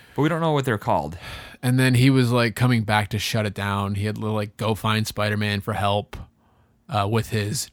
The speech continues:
Speaker 2: dot, dot, dot, separation anxiety.
Speaker 1: Yes.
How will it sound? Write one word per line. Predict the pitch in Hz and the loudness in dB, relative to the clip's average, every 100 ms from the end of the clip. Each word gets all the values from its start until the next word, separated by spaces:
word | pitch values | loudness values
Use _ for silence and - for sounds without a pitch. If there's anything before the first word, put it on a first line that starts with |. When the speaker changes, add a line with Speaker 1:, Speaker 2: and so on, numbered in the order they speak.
| - | -6
Speaker 2:
dot, | 104 - | -6 -6
dot, | - 87 - | -8 -8 -10
dot, | - - - _ _ _ | -10 -12 -18 _ _ _
separation | - - - 113 127 113 113 - 120 | -6 0 2 2 0 0 0 0 0
anxiety. | 113 110 120 117 113 110 110 104 101 - _ _ | 0 -2 0 2 2 2 0 -2 -6 -12 _ _
Speaker 1:
Yes. | - 87 87 - - | -8 -6 -6 -8 -12